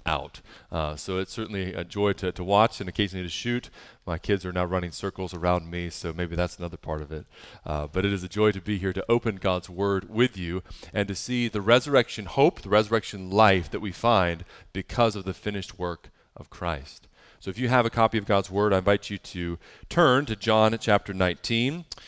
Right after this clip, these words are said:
We're going to be looking at six snapshots from the cross of Christ. Any one of these we could dig deeper on, but we're gonna look at them together to see this glorious finished work, uh, that Christ proclaims from the cross. And,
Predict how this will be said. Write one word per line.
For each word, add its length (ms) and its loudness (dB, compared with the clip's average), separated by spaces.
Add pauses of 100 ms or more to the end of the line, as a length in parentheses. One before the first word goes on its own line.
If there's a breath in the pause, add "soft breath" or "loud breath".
(220 loud breath)
We're 260 2
going 160 0
to 40 -4
be 100 0
looking 360 0
at 120 0
six 440 -6
snapshots 920 0
from 360 2
the 80 -2
cross 500 2
of 220 -4
Christ. 380 2
Any 180 0
one 180 4
of 60 -4
these 220 -2
we 100 -2
could 160 -4
dig 240 -4
deeper 340 -2
on, 380 2
but 80 -2
we're 160 -2
gonna 140 -6
look 200 -2
at 80 -2
them 160 -2
together 640 0 (240 loud breath)
to 80 -8
see 160 -6
this 240 -6
glorious 500 2
finished 460 -4
work, 340 0 (240 loud breath)
uh, 220 0
that 180 -4
Christ 460 0
proclaims 560 -4
from 400 -4 (320 loud breath)
the 80 -10
cross. 560 -2
And, 240 -10